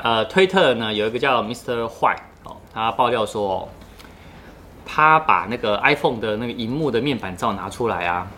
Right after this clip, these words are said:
一看，好像呢全机型呢都会用O L E D面板。哎，我觉得这是好事哎，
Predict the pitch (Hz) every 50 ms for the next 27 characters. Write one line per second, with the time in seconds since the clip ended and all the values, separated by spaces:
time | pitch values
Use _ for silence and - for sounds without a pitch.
0 | - - - - - - - - - 294 285 - - 277 247 165 113 - - -
1 | - - - - - - - - - - - - 151 139 139 - 240 240 233 202
2 | 180 165 160 160 156 160 160 170 165 - - - - - 156 170 180 170 - 208
3 | 214 190 - 139 120 117 123 123 120 156 151 160 170 160 139 107 107 110 131 131
4 | 143 143 117 92 - - - 175 196 170 - 170 175 180 208 180 196 156 127 104
5 | 98 - - - 160 123 107 - - - - - - - -